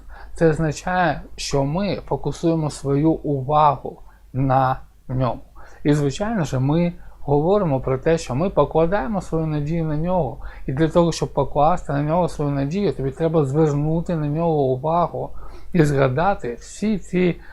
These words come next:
благословіння, всі ці, <clears throat> е, слова, які він каже для тебе,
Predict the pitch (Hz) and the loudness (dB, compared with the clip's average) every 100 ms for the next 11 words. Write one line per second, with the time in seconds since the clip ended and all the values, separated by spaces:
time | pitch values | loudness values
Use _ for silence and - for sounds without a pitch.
0 | - - 139 160 143 135 - 127 135 185 | -14 0 6 8 6 0 0 0 0 -2
1 | 175 123 - - - - - - 208 202 | -4 -6 -12 -20 -20 -16 -12 -2 0 0
2 | - 185 185 135 - - - - - 185 | 0 2 2 2 -6 -14 -14 -6 -2 -2
3 | - - 135 - - - - - - - | 4 4 4 0 -8 -8 -10 -14 -10 -4
4 | 135 123 113 - 147 139 175 175 135 - | 0 0 0 4 6 6 6 6 4 0
5 | 143 135 127 151 165 147 143 131 - - | 0 0 2 4 4 4 2 2 -8 -16
6 | - 143 131 - 165 165 131 | -4 2 2 2 0 0 -2